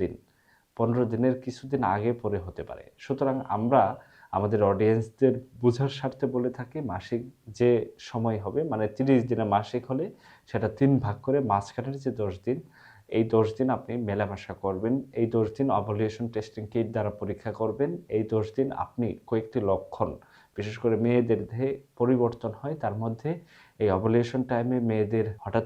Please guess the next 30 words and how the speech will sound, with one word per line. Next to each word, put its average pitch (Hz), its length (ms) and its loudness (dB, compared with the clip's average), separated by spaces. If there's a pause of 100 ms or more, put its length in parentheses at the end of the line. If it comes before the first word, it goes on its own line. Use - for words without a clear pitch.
করে 113 180 4
শরীরের 113 420 0
তাপমাত্রা 107 540 -2 (360)
এক 113 160 2 (140)
থেকে 113 180 -2 (160)
দেড় 113 220 6 (320)
ডিগ্রি 123 360 2
ফারেনহাইট 98 680 -2
বাড়তে 95 380 0
পারে 123 180 -4 (540)
এবং 95 140 -4 (100)
তার 98 200 6
জ্বর 117 260 8
জ্বর 117 120 4 (100)
অনুভব 104 240 0 (100)
হতে 107 160 -4
পারে। 123 220 0
এই 107 180 4
সময় 120 340 -6
তার 104 180 -4
স্ত্রী, - 360 -2 (680)
তার 101 140 4 (120)
স্বামীর 139 420 2
প্রতি 135 280 0
যে 113 60 2
একটা 98 240 -2
আকাঙ্ক্ষা, 110 600 -4
সেটা 110 280 -6
বাড়তে 95 280 -2
পারে। 127 220 -6